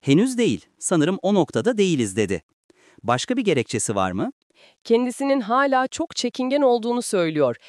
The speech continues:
Speaker 2: Kimseyi gücendirmek istemediğini ve odağı bu konuya çekmek istemediğini belirtti. Eski Bayern ve Dortmund teknik direktörü bu konuda oldukça hassas davranıyor.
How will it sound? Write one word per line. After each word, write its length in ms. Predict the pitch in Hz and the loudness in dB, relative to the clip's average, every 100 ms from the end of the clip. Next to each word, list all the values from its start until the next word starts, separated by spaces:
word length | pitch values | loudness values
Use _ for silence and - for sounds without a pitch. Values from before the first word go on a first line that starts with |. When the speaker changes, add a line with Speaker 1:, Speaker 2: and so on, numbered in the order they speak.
| _ - | _ -4
Speaker 2:
Kimseyi 460 | 330 339 311 302 | -2 -2 -2 -2
gücendirmek 680 | 202 196 220 220 226 233 - | -2 2 2 2 0 -2 -4
istemediğini 840 | 156 233 294 214 165 139 147 277 220 | -4 0 2 0 0 0 0 -2 0
ve 220 | 165 160 - | 0 0 -2
odağı 460 | 170 180 247 220 | -2 0 -2 -2
bu 80 | 359 | -8
konuya 360 | - 320 302 320 | -2 0 0 -2
çekmek 440 | - 285 330 - | -4 -2 -4 -2
istemediğini 600 | 285 285 254 180 175 156 | -4 0 2 2 0 0
belirtti. 480 | 160 147 - 165 139 _ - - - | -2 -4 -4 -4 -4 _ -20 -10 0
Eski 400 | 196 - 233 175 | 0 0 -4 0
Bayern 420 | 214 226 202 185 | 2 2 2 2
ve 160 | 170 175 | 0 2
Dortmund 360 | 233 294 254 | 2 2 -2
teknik 420 | - 175 165 147 | -2 -6 -6 -6
direktörü 520 | 165 151 - 160 226 320 | -2 -2 -2 -4 -4 -6
bu 160 | 208 339 | -6 -4
konuda 420 | 311 277 277 285 | -2 0 0 0
oldukça 540 | - 226 240 - 392 320 | 2 2 0 -6 -4 -2
hassas 420 | 277 - 262 - | -2 0 -2 0
davranıyor. 600 | 170 156 151 147 120 | 0 2 0 0 -2